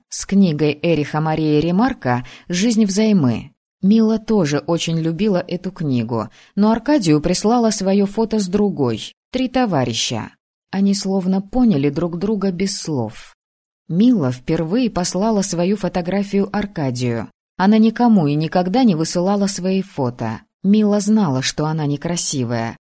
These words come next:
Большая, толстая, старомодная, не очень интеллектуальная медсестра в областной больнице. Но многие говорили, что у Милы красивые волосы, темно-рыжие, что в книжках назывались каштановыми,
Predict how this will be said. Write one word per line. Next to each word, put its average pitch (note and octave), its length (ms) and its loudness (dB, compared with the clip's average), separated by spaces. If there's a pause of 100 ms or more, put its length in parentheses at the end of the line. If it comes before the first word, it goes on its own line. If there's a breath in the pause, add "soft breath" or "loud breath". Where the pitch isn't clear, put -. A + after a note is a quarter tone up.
(280)
Большая, G3 640 0
толстая, G#3 580 0
старомодная, E3+ 760 0
не D#3+ 140 2
очень G3 340 2
интеллектуальная F3+ 1120 0 (280 loud breath)
медсестра G#3+ 560 0
в F#3+ 80 0
областной F3+ 480 2
больнице. C3+ 720 -2 (320)
Но F#3 180 2
многие F3 480 2
говорили, F3 520 0
что E3+ 280 -2
у F3 60 0
Милы G3 320 2
красивые G#3+ 640 0
волосы, A#2+ 640 -2 (300)
темно-рыжие, F3 880 2
что - 260 -2
в G3+ 80 -8
книжках A3+ 480 -2
назывались F3+ 560 0
каштановыми, C3+ 920 0